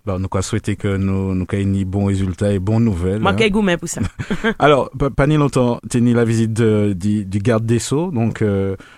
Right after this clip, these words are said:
Speaker 1: euh, qui, qui parlait nous dit, dit en structure. Moi, savent que vous participez à l'accompagnement, justement, des, euh, gardiens de, de prison, hein, qui, qui, qui montaient projet TA. Moi, j'ai trouvé ça très intéressant que des gardiens de prison, euh, pensaient à la problématique TA.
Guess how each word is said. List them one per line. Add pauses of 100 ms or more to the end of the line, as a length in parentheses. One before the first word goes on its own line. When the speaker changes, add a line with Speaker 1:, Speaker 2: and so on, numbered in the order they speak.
(120)
Speaker 1:
euh,
qui,
qui
parlait
nous
dit,
dit
en
structure.
Moi,
savent
que
vous
participez
à
l'accompagnement,
justement,
des, (360)
euh,
gardiens
de,
de
prison,
hein,
qui,
qui,
qui
montaient
projet
TA. (260)
Moi,
j'ai
trouvé
ça
très
intéressant
que
des
gardiens
de
prison,
euh, (140)
pensaient
à
la
problématique
TA.